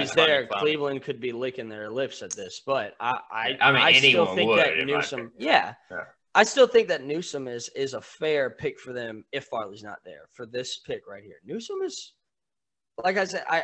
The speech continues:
Speaker 2: I feel like there's actually more elite cornerbacks than there are
Speaker 3: Oh,
Speaker 2: safeties
Speaker 3: no,
Speaker 2: in
Speaker 3: but
Speaker 2: this
Speaker 3: it,
Speaker 2: draft.
Speaker 3: I mean, that's fair, but, uh, if Farley's still on the board, which he is on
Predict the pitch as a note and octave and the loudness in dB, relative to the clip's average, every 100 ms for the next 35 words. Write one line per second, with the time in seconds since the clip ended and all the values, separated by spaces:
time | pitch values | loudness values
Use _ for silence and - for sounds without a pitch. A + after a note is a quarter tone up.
0 | - D#3+ - F#3+ F3+ E3+ D3+ D3 D#3 - | -2 -4 -4 -2 -2 -2 -4 -2 -4 -4
1 | - D#3+ C3+ C3+ C#3+ C#3 C#3 - - C3+ | -6 -6 -4 -4 -2 -2 -4 -6 -8 -6
2 | C3 B2 A#2+ - A#2+ A#2 A#2 A#2 - E3+ | -4 -4 -6 -8 -8 -6 -6 -6 -2 2
3 | E3+ C#3+ G#2+ A2+ D3 E3 - D#3 E3 E3 | 6 6 6 2 2 2 2 4 6 6
4 | D#3+ - D#3+ A2 D2+ F#2+ F#2+ F2 - D#2+ | 4 4 4 4 2 -4 -4 -6 -10 -14
5 | - _ _ _ _ _ _ _ _ _ | -14 _ _ _ _ _ _ _ _ _
6 | _ G2+ - A#2+ A#2 G2 - G2+ F2 E2 | _ -6 0 2 4 2 0 -4 -4 -2
7 | G2+ F2 E2+ - F2 E2+ E2+ E2 E2 | -2 0 -4 -6 -4 -4 -6 -8 -8